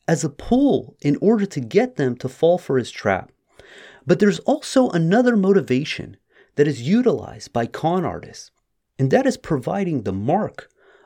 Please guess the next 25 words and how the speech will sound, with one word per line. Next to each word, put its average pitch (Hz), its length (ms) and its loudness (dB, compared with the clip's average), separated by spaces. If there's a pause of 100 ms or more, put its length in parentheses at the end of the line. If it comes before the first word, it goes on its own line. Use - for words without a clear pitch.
(120)
a 135 60 -2
confidence 262 920 -2 (180)
and 143 160 2
certainty 156 840 -4 (140)
that 139 140 -2
the - 180 -8
information 214 800 4
they're - 120 0
giving 147 440 0
them 92 240 -4 (320)
is 143 160 0
exactly 202 640 -2
what 208 220 -2
they 185 100 -2
need 170 220 -4
to 127 80 -6
hear 214 440 -2
and 117 140 -4
follow 104 640 -2
in 135 160 -2
order 185 340 0
to 131 160 -6
get 143 280 -4
their 135 100 0
prize. - 600 -6